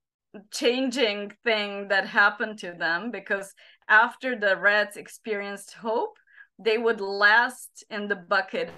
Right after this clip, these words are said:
and try to survive for two and a half days instead of those ten minutes. And those were rats. And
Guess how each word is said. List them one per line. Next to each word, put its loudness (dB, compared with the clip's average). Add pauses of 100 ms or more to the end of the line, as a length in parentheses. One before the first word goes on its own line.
(120)
and -8
try 0
to -10
survive 0
for -6
two -6
and -2
a -6
half 0
days -6
instead -4
of -4
those -6
ten -4
minutes. -10 (600)
And -4 (160)
those 0
were 4
rats. 0 (220)
And -10